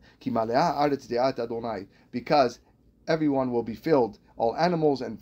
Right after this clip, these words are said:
human beings will be filled with the knowledge of Hashem. "Kamaim layam mechasim." Just like the water, um, covers uh, the, the oceans. So we see from here,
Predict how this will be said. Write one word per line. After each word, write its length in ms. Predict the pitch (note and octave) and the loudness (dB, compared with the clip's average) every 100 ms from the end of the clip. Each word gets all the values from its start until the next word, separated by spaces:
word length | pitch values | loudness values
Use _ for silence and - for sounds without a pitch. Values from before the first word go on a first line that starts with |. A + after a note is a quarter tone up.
| - | -14
human 320 | - E3 C#3+ | -8 -2 0
beings 220 | C#3+ C3 | 0 -2
will 80 | A2+ | -6
be 80 | A2+ | -6
filled 240 | D3 C#3 | -2 -2
with 80 | G#2+ | -4
the 80 | A2 | -4
knowledge 260 | B2 C3 | -2 -2
of 80 | G#2+ | -4
Hashem. 300 | G#2 C#3 B2+ | -6 -6 -6
"Kamaim 340 | - G#2+ B2+ | -6 -6 -4
layam 340 | A#2+ A2+ A#2+ G#2+ | -4 -4 -6 -8
mechasim." 440 | - F2 F#2 F2 - - - | -10 -12 -10 -12 -14 -20 -8
Just 160 | B2+ | -6
like 100 | A#2+ | -4
the 80 | A2 | -4
water, 380 | G#2 A2 G2+ G#2 - - - _ | -2 0 -2 -8 -18 -20 -20 _
um, 400 | G#2 G#2+ G2+ G2+ - | -4 -4 -4 -8 -12
covers 460 | - A#2 G#2 G#2 - _ _ | -2 0 0 -6 -10 _ _
uh, 340 | - G2+ G2+ G2 | -8 -6 -6 -6
the, 360 | G2+ G#2 G2+ | -8 -6 -6
the 200 | G2 G#2+ | -8 -8
oceans. 440 | F#2+ G#2 - - - _ _ _ _ _ | -4 -6 -8 -16 -20 _ _ _ _ _
So 120 | - A#2 | -10 -6
we 80 | |
see 160 | B2 G3 | -4 -4
from 200 | E3+ D#3+ | 0 0
here, 220 | F3 A2 | 0 -2